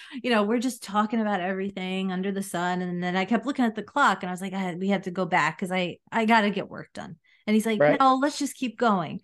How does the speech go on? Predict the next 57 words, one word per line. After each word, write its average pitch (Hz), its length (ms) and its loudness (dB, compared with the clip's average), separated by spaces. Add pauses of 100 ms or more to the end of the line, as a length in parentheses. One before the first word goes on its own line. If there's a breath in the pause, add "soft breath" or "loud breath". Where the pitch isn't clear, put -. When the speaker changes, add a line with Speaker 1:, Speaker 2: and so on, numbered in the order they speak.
(200 loud breath)
Speaker 1:
So 277 160 4
it 277 100 6
was, 254 100 2
like, 240 260 2
this 240 180 -2
confirmation, 226 800 0
like, 196 240 -4
"No, 185 440 -2 (680 soft breath)
you 208 160 2
Speaker 2:
Keep 220 120 6
Speaker 1:
need 240 120 0
to 247 100 -2
Speaker 2:
going. 214 300 -2 (200)
Speaker 1:
just 240 300 -2 (160)
Speaker 2:
Yeah. 123 100 -8
Speaker 1:
and 226 160 6
enjoy 214 800 4
what 190 180 -4
we're 190 160 -8
doing 185 380 -2
in 185 160 -2
the 175 60 0
moment 175 420 -4
right 170 200 -8
now. 127 360 -6
You 202 100 2
don't 240 200 4
have 247 180 2
to 220 80 -6
get 190 180 -4
home 170 280 0
Speaker 2:
Right. - 180 -8
Speaker 1:
to, 196 140 -10 (180)
to, 196 240 -2 (140)
to 214 100 -2
do 202 260 0
anything. 190 480 -2
You 185 80 -4
don't 214 160 4
need 208 160 4
to 208 80 -6
get 185 140 -2
Speaker 2:
Well, 160 120 4
Speaker 1:
home 180 140 4
Speaker 2:
isn't 190 320 -6
Speaker 1:
to 175 120 -16
work 170 260 -6 (100)
right 156 180 -8
now." 147 280 -8
Speaker 2:
That's 196 320 0
the 185 180 6
irony 170 540 4
in 151 140 0
it - 200 -2
too, - 160 -2
Speaker 1:
Yeah. 220 240 6
Speaker 2:
right? 170 180 6